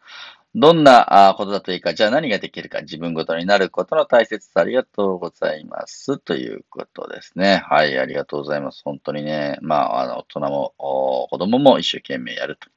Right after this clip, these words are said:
いう感じですね。ノブさんから、マーキー放題お疲れ様でした。公立はそういうことに、いい予算を使う文化がないから、来てほしくてもなかなか実現が難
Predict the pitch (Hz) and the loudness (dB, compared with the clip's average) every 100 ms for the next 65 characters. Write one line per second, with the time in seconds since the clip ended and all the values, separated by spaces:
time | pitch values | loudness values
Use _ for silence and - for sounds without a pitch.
0 | - - - - - - - - - - | -16 -14 -14 -14 -16 -16 -20 -10 -6 -6
1 | - - - 160 185 143 107 92 82 85 | -8 -20 -2 4 6 6 6 4 4 6
2 | 123 127 127 113 110 85 71 - 104 92 | 6 6 2 0 0 -2 -4 -4 -4 -4
3 | 87 82 - - - 110 104 - 98 - | -4 -6 -4 -6 0 0 0 2 0 2
4 | 107 107 98 - 95 80 - 78 69 - | 0 2 0 -2 -2 -2 -2 -2 -2 -6
5 | - - 92 - 85 76 - 78 78 113 | -12 -4 -2 2 2 0 -4 -6 -2 -2
6 | 98 - 73 73 73 - - - 104 87 | -2 -4 -4 -4 -4 -4 -6 -4 -2 0
7 | 85 - - - - - 107 - 92 87 | -2 -4 -6 -10 -4 -2 -2 -2 -8 -8
8 | - 90 80 | -6 -4 -4